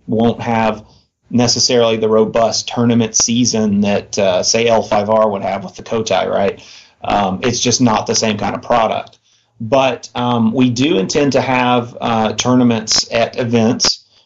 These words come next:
Uh, we're gonna primarily try and focus our support for that at, uh, conventions more so than, uh,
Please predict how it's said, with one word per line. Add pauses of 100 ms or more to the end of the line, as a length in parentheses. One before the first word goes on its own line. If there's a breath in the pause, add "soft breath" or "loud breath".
(120)
Uh,
we're
gonna
primarily
try
and
focus
our
support
for
that
at,
uh,
conventions
more
so
than,
uh,